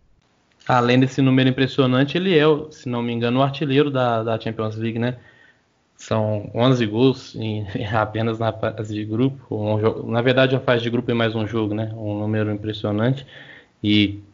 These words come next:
eu acho que sim, é um postulante, eu acho que a Champions League é levada muito em conta.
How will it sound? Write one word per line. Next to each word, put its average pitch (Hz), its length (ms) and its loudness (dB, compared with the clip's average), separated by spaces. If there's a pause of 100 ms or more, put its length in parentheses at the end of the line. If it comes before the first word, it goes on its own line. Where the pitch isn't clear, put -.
(380)
eu 120 160 0
acho 117 180 0
que 269 260 6
sim, 196 320 4
é 160 60 6
um 160 100 6
postulante, 156 680 2
eu 131 80 2
acho 135 240 0
que 139 260 6
a 127 180 -2
Champions 131 380 0
League 127 200 2
é - 20 2
levada 120 360 2
muito 120 300 -2
em 107 80 -4
conta. 143 460 0